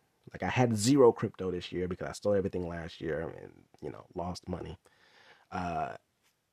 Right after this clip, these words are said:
I started again this year. I bought, um, Cardano at a dollar fourteen,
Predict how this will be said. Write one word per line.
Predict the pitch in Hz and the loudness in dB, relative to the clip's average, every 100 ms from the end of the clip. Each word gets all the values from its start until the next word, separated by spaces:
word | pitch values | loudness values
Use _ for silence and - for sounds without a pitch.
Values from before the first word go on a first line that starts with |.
| _ _ _ | _ _ _
I | - | -18
started | - 113 120 | -6 2 4
again | 113 95 90 | 4 0 -4
this | 90 - 92 | -4 -4 -4
year. | 90 | -4
I | |
bought, | 82 101 101 - _ - | 0 0 0 -2 _ -10
um, | 90 85 85 | -8 -8 -6
Cardano | 95 87 90 90 92 90 - - | -4 -2 -2 -4 -4 -8 -12 -14
at | 80 | -12
a | |
dollar | 78 90 98 | -6 -2 -2
fourteen, | 95 95 76 - - - | -2 -4 -4 -6 -12 -12